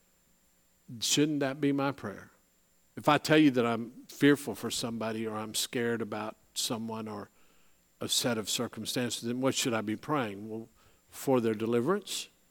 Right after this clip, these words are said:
I should be praying that that individual, myself, a church, a marriage, a family,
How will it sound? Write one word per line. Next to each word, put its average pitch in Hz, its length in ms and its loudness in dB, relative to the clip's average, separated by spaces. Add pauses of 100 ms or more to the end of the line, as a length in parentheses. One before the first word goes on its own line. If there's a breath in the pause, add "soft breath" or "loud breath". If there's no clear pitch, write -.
(1600)
I 135 120 4
should 156 220 2
be 135 100 6
praying 123 580 0
that 113 180 -2
that 135 280 0
individual, 123 840 0
myself, 117 840 -2 (720)
a 120 140 0
church, - 680 -6 (520)
a 120 120 0
marriage, 117 760 0 (1900)
a 110 80 0
family, 117 680 -2